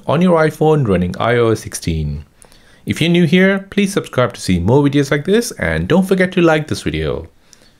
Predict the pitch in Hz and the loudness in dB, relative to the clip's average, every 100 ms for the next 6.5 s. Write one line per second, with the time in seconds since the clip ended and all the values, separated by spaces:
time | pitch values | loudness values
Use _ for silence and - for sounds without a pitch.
0 | _ - 95 101 160 190 196 185 185 190 | _ -6 -2 0 2 2 2 2 0 0
1 | 190 170 160 156 156 135 101 - 113 110 | 2 2 2 0 -2 0 -2 2 0 0
2 | - 95 95 95 - 120 180 196 180 175 | -2 0 0 -2 -4 0 0 2 2 2
3 | 151 123 151 185 - 135 143 143 147 143 | 0 2 2 2 -2 -2 -2 0 0 0
4 | 131 123 120 - _ - 180 185 160 156 | 0 0 -2 -8 _ -6 -2 0 -2 -2
5 | 165 165 165 - - 180 185 147 151 147 | 0 2 0 -6 -2 0 2 0 0 0
6 | 143 - 147 147 - | 0 2 2 2 -4